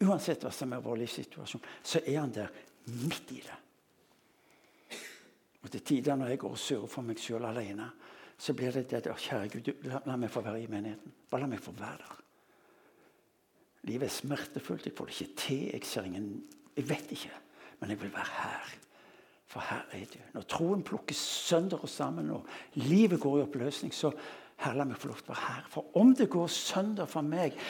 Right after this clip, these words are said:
så er jeg et sted hvor du har steget ned, og du har sagt, "Med dette folket, så skal du vite at det bærer igjennom. Det bærer igjennom.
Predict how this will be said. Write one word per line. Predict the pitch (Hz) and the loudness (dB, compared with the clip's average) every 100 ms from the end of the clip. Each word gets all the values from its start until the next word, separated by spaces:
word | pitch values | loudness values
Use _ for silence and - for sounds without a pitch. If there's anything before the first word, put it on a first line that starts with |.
| - | -4
så | - 208 175 | 4 6 8
er | 208 | 8
jeg | 160 | 6
et | - | 4
sted | - - 190 208 202 - | 2 2 4 6 4 0
hvor | - 175 | 2 4
du | 190 190 | 4 6
har | 185 175 - - | 6 6 0 -6
steget | - 190 170 175 180 | 4 6 8 8 8
ned, | 175 196 214 113 - - - - | 8 8 8 6 -2 -10 -10 -2
og | 165 151 | 0 4
du | |
har | 165 180 | 6 6
sagt, | - 202 - - - | 4 2 2 -8 0
"Med | 160 160 - - | 4 4 2 2
dette | - - - | 2 2 -2
folket, | - - - 127 - - - - - - - - _ _ _ _ - | -2 -6 -6 -6 -6 -14 -20 -20 -20 -20 -20 -20 _ _ _ _ -12
så | 147 | -6
skal | - 135 | 0 0
du | 139 | 0
vite | 113 - | -4 -4
at | 120 | -6
det | 127 | -4
bærer | 110 107 | -4 -4
igjennom. | - - - - - - - - _ _ _ _ _ _ _ - | -8 -10 -14 -20 -20 -20 -20 -20 _ _ _ _ _ _ _ -8
Det | 101 | -6
bærer | 87 82 | -6 -8
igjennom. | 80 - - | -10 -14 -16